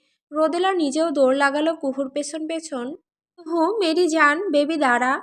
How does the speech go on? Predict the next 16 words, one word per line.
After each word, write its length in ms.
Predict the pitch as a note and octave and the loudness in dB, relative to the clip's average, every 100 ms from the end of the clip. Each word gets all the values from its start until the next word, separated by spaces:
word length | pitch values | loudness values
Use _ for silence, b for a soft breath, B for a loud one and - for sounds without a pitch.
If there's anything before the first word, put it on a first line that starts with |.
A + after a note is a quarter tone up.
| - D#4 | -8 -4
রোদেলার 500 | D#4 D#4+ E4+ F4+ F#4 | -2 0 0 0 -2
মুখে 220 | F4+ F#4 | -4 -4
এমন 360 | E4+ D#4 E4+ | -2 -2 -2
জান 320 | D4 C4 C4 C#4 | 0 0 0 -2
বেবি 220 | D#4 F4 | -2 -4
শুনে 300 | - D#4 C#4 | -6 -4 -2
রাস্তার 420 | C#4+ C4 - D4+ | -2 -2 -6 -4
মানুষজন 600 | D4+ D4+ E4+ D#4+ D4 F4 - | -2 -2 -4 -2 -4 -4 -6
অদ্ভুত 360 | C4+ B3+ D4 D#4 | -6 -4 -6 -6
নয়নে 320 | D#4 D4+ D4+ E4 | -4 -2 -2 -2
তাকালো 420 | D4 C4+ C#4 C#4+ | -2 0 -2 -2
তার 260 | C#4+ C#4+ | -2 -4
দিকে। 340 | C#4+ C#4+ B3+ - b b _ | -4 -2 -2 -2 b b _
কিছু 220 | F4 F#4 F#4+ | -10 -6 -4
তাগড়া 440 | D#4+ C4 C4 D4 | 0 0 0 0
যুবক 360 | D4 D4+ D4 | -2 0 0